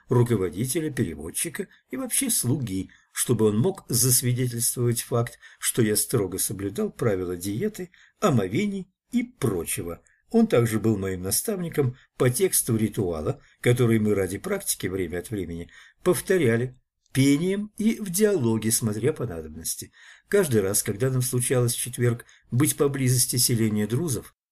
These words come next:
мы посещали открытое собрание, где собирались мужчины и женщины, чтобы слушать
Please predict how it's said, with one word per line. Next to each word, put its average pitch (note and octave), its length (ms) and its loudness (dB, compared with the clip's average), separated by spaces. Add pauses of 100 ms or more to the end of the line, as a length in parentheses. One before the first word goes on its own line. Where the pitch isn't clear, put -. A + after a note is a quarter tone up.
(120)
мы B2+ 160 2
посещали D3 720 0
открытое A2 800 0
собрание, F2+ 720 -2 (300)
где A2 220 2
собирались C#3+ 560 2
мужчины B2+ 480 0
и B2 40 2
женщины, A#2+ 500 0
чтобы F#2+ 300 -4
слушать E3+ 500 -4